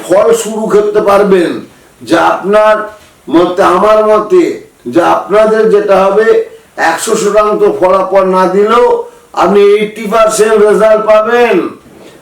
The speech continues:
দু হাজার পঁচিশ সালের শুরুতে অফিস সহকর্মীদের সঙ্গে সম্পর্কের অবনতি ঘটতে পারে, তবে মে মাসের মাঝামাঝি সময়ের পরে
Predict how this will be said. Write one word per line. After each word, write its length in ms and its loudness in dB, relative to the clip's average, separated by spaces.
দু 100 2
হাজার 300 2
পঁচিশ 400 -4
সালের 240 2
শুরুতে 840 -2
অফিস 640 -2
সহকর্মীদের 1000 2
সঙ্গে 840 0
সম্পর্কের 920 0
অবনতি 760 0
ঘটতে 360 0
পারে, 760 0
তবে 280 2
মে 260 2
মাসের 440 0
মাঝামাঝি 680 0
সময়ের 440 0
পরে 500 0